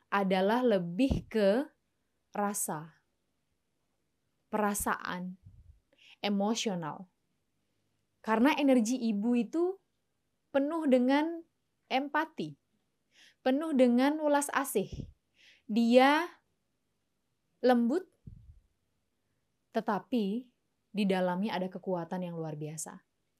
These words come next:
Makanya kalau banyak sedih, banyak marah, atau hubungannya dengan emosional, atau kekecewaan yang kita simpan,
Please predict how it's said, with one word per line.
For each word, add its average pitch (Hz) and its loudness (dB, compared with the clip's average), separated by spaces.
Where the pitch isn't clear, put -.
Makanya 190 -4
kalau 175 0
banyak 170 -6
sedih, 175 -6
banyak 175 -6
marah, 170 -8
atau 202 2
hubungannya 226 4
dengan 226 2
emosional, 190 -4
atau - -2
kekecewaan 226 -2
yang 226 -2
kita 208 -4
simpan, 170 -6